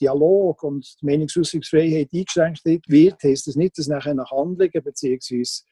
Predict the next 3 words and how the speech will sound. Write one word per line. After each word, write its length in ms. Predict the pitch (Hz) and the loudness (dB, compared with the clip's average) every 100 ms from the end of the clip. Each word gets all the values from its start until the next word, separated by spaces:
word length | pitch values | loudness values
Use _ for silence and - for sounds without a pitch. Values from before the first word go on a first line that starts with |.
| _ _ _ _ _ - | _ _ _ _ _ -2
ehm, 720 | 123 123 123 120 123 120 117 _ _ _ _ | 0 0 -2 -4 -4 -6 -12 _ _ _ _
eh, 300 | 180 147 139 | -8 -6 -6
eh, 840 | - 277 143 151 403 403 131 123 | -6 -10 -14 -8 -8 -8 -10 -12